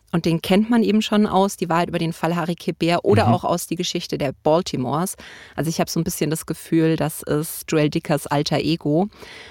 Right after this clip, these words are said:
Speaker 1: Und der ist eben selber ein sehr erfolgreicher Schriftsteller, der zufälligerweise auch ein Buch geschrieben hat, das Die Wahrheit über den Fall Harry K. Beer heißt.
Speaker 2: Uh,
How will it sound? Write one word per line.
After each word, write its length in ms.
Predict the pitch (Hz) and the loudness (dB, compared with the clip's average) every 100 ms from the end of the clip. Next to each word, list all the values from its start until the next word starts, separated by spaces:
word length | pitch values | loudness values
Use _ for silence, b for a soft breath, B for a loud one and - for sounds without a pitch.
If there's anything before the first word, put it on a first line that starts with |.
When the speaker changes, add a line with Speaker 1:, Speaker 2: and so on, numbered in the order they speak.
| B | B
Speaker 1:
Und 120 | 160 | 2
der 100 | 170 | 4
ist 100 | 160 | 4
eben 180 | - 165 | 2 0
selber 240 | 151 156 202 | 2 4 4
ein 100 | 196 - | 2 -2
sehr 280 | - 180 151 | 2 4 4
erfolgreicher 640 | 160 151 147 135 143 135 | 2 0 0 -2 -2 -4
Schriftsteller, 760 | - 160 - - 165 180 220 269 _ _ - | -2 -4 -4 -2 2 4 4 0 _ _ 0
der 400 | 156 160 170 170 - - | 2 4 2 -2 -6 0
zufälligerweise 720 | 339 359 254 190 160 151 - | 2 4 4 4 2 2 4
auch 160 | 185 - | 2 2
ein 180 | 156 | -2
Buch 220 | 156 254 - | 0 -2 -2
geschrieben 480 | 165 151 143 165 | -4 -2 0 0
hat, 120 | 170 - | -2 0
das 300 | 151 160 - | 0 0 -2
Die 140 | 190 165 | -2 2
Wahrheit 300 | 185 - 175 | 2 0 0
über 100 | 170 | 0
den 160 | 160 | 0
Fall 220 | 156 156 160 | 2 -2 0
Harry 200 | 151 151 | -2 -4
K. 160 | - 151 | -6 -2
Beer 360 | 143 143 165 | 0 0 0
heißt. 300 | 139 - 127 | -2 2 2
Speaker 2:
Uh, 240 | 127 110 | 4 2